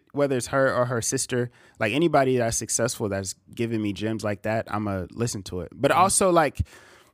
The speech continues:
Speaker 1: it is Kim Kardashian, so that, that information is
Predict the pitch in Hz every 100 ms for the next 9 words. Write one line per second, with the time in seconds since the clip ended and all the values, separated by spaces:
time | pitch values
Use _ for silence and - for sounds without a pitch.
0 | _ _ _ - - 233 220 - 196 -
1 | 170 135 120 120 127 127 123 - 117 117
2 | 123 - - - _ _ _ - - 147
3 | 139 - _ _ - 151 147 143 120 117
4 | - 110 101 104 95 - -